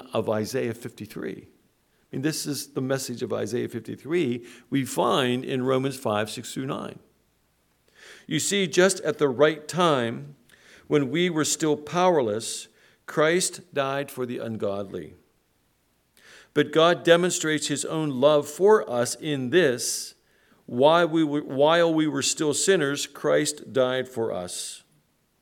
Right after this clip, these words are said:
And since we have now been justified by his blood, how much more shall we be saved from God's wrath through him, that is Christ?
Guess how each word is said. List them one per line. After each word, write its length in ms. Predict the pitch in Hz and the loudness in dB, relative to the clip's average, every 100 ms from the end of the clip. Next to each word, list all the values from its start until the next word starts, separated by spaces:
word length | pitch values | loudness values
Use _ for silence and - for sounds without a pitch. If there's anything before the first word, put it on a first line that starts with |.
| _ _ _ _ _ _ - - | _ _ _ _ _ _ -20 -6
And 140 | 156 147 | -2 2
since 240 | 180 180 | 2 2
we 160 | 170 156 | 0 2
have 180 | 143 | 2
now 260 | 139 147 180 | 4 2 2
been 160 | 156 143 | 0 0
justified 580 | 160 160 147 143 139 135 | 0 0 -4 -2 0 0
by 160 | 131 | -2
his 220 | 117 117 - | -2 -6 -2
blood, 540 | 165 175 135 127 - _ _ _ _ _ | 2 4 4 0 -10 _ _ _ _ _
how 160 | 143 | -2
much 320 | 147 147 139 156 | 2 2 2 2
more 420 | 180 180 127 123 | 6 6 6 2
shall 240 | - 139 | 0 2
we 140 | 135 127 | 2 -2
be 120 | 127 | -6
saved 460 | - 165 160 160 | -2 0 0 -2
from 240 | 160 139 117 | -6 -8 -2
God's 440 | 127 123 120 110 | 0 0 -2 -6
wrath 760 | 104 107 156 160 131 123 - - _ | -10 -2 -2 0 -4 -6 -10 -20 _
through 420 | - - 151 151 | -12 0 2 2
him, 440 | 143 147 143 120 120 | 0 -2 -2 -2 0
that 180 | 123 123 | 2 2
is 180 | 113 | 0
Christ? 680 | - 120 104 82 - - - | -2 -2 -2 -4 -12 -14 -16